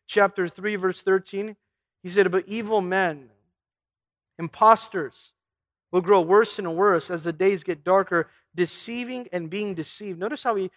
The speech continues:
gives them that warning. There's a danger now. "But you must continue in the things that you have learned." Continue, church, in the things that you have learned and been assured of, knowing from whom you have learned them. Know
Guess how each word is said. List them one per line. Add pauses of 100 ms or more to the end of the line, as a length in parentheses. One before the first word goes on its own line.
(200)
gives
them
that
warning. (340)
There's
a
danger
now. (920)
"But
you
must
continue
in
the
things
that
you
have
learned." (240)
Continue,
church,
in
the
things
that
you
have
learned (1120)
and
been
assured
of,
knowing
from
whom
you
have
learned
them.
Know